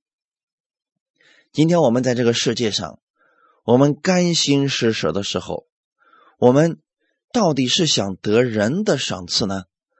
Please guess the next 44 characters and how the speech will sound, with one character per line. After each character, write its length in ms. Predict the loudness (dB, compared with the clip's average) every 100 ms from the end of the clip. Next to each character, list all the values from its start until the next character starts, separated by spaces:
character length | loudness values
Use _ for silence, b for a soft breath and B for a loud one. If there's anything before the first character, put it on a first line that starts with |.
| _ _ -10
还 200 | -4 -2
是 140 | 2
要 180 | 2 0
得 500 | -2 0 0 0 -6 _ _ _ _ _ _ _
神 540 | -4 -2 0 -2 -4
的 140 | -8 -10
赏 300 | -12 -14 -12
赐 180 | -10 -10
呢？ 160 | -12 -20 _ _ _ _ _ _ B B B
如 200 | 4 4
果 80 |
你 120 | 2 2
是 140 | 2
为 160 | 2 2
了 100 | 0
得 220 | 0 0
人 280 | 2 -2 -2
的 120 | -4
夸 300 | -6 -8 -6
奖， 240 | -6 -8 _ _ _ _ _ -4
这 120 | 0
也 140 | 0
没 100 | 2
有 140 | 0 0
问 220 | -2 -4
题， 320 | -6 -8 -10 _ _ b b
你 100 | -4
也 120 | -4 -4
可 240 | -4 -2
以 60 | -2
去 180 | -4
做。 320 | -4 -6 -6 _ _ _ _ _ _ _ _ _
人 360 | 2 4 4 0 _ -8
称 280 | -4 -2 -2
赞 240 | -4 -4
你 120 | -10
了， 160 | -16 -20 _ _ _
你 120 | -4 0
就 160 | 2
已 120 | 2
经 240 | -2 -6 -6
得 320 | -6 0 0
着 240 | 0 -8
了 200 | -8 -8